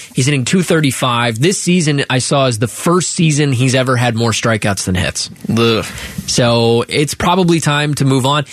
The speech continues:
Speaker 1: It doesn't mean he wasn't a great player here for a long time.
Speaker 2: He'll be remembered.
Speaker 1: Yeah, and he was former pitcher in the Cardinals organization, converts to outfielder, hits, like, two eighty-two, I think, for his career.
Speaker 2: Mm-hmm.
Speaker 1: That's a pretty good story.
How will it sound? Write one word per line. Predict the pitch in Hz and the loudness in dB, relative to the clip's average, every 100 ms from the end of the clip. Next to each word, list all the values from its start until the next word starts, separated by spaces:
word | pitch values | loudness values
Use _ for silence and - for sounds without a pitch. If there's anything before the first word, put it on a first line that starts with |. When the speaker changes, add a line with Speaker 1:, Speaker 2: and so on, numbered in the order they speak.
| - | -8
Speaker 1:
It | - | -4
doesn't | 285 269 262 | 0 0 2
mean | 254 | 2
he | 220 | 2
wasn't | 208 202 214 | 2 0 2
a | |
great | 214 214 | 2 0
player | - 240 160 | 0 2 2
here | 117 | 2
for | 95 117 | 0 0
a | |
long | 104 95 95 | 0 0 0
time. | 98 85 - | -2 -4 0
Speaker 2:
He'll | 135 185 | 2 2
be | 269 | 2
remembered. | 262 185 208 131 98 - - - - - | 2 2 2 0 -2 -10 -20 -20 -20 -8
Speaker 1:
Yeah, | - 269 170 | -2 -2 2
and | 226 | 2
he | 220 | 2
was | 247 202 - - | 2 -2 -4 -14
former | - - 170 185 180 | -8 0 2 4 2
pitcher | - 170 - 196 208 _ _ | 2 0 2 0 0 _ _
in | 156 151 | 0 2
the | 143 135 | 2 0
Cardinals | 147 147 160 160 | 2 2 2 2
organization, | 160 156 156 139 151 160 190 175 - - | 2 2 0 2 0 2 0 -2 -6 -2
converts | 139 135 147 - | 2 2 0 0
to | - | 0
outfielder, | 147 151 - 160 156 165 165 - - | 0 -2 0 2 4 2 0 -8 -4
hits, | 160 147 - - | -2 -2 -6 -6
like, | 127 123 - | -2 -2 -4
two | - 175 190 | 0 2 2
eighty-two, | 131 151 180 180 160 - 180 208 | 0 0 2 0 0 0 2 2
I | 190 | 2
think, | 196 190 | -2 -2
for | - 165 | 0 2
his | 151 | 2
career. | - 156 165 214 226 - | 0 2 4 2 0 -2
Speaker 2:
Mm-hmm. | 143 131 131 151 | 0 2 2 0
Speaker 1:
That's | - | 0
a | 262 | -2
pretty | - - 247 | -2 0 2
good | 202 170 220 175 | 2 2 0 0
story. | - 214 247 113 - | 0 2 2 0 -4